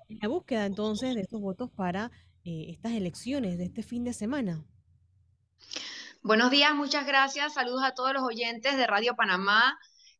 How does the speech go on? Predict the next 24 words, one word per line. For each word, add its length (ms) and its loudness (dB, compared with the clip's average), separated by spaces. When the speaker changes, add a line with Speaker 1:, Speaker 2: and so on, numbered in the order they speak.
Speaker 2:
Primero, 460 6
agradecerle 800 4
a 60 4
las 180 -2
miles 400 0
de 100 -2
mujeres 400 -2
con 140 -2
las 140 0
que 100 -4
hemos 200 -2
tenido 320 0
contacto 800 2
en 100 4
las 140 6
últimas 400 6
semanas 460 6
a 40 4
nivel 300 2
nacional. 640 2
Hemos 220 -2
recorrido 560 2
desde 340 0
Darién 520 4